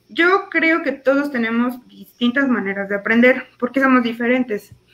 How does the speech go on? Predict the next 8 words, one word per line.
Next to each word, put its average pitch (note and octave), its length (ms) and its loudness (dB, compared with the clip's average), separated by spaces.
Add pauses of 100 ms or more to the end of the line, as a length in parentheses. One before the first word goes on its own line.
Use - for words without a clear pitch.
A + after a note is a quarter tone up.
(360)
Yo C4+ 180 4
soy D4 140 2
una C#4+ 220 6
persona A3+ 300 2
bastante A#3+ 880 0 (380)
gráfica A#3 1000 0
o G3 160 0
como G3+ 720 -2